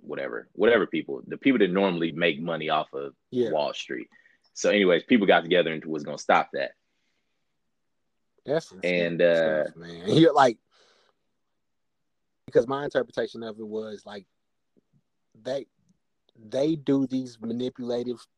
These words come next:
Speaker 2: manipulative, tricky, in-, insider type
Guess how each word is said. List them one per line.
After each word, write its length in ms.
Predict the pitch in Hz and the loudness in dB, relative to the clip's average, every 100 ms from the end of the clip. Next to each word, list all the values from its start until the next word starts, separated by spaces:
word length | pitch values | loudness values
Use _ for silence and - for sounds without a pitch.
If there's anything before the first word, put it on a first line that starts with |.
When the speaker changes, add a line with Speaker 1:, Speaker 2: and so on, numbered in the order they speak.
| _ - | _ -12
Speaker 2:
manipulative, 680 | 113 127 131 131 131 123 - | -6 -6 -2 2 2 0 -6
tricky, 600 | - 143 - 139 131 127 _ _ _ _ | -4 -4 -4 -12 -10 -12 _ _ _ _
in-, 240 | 123 127 131 _ | -8 -8 -8 _
insider 680 | 131 135 123 - 131 131 127 | -8 -6 -6 -6 -4 -4 -4
type 360 | 123 - 131 117 | -6 -6 -4 -4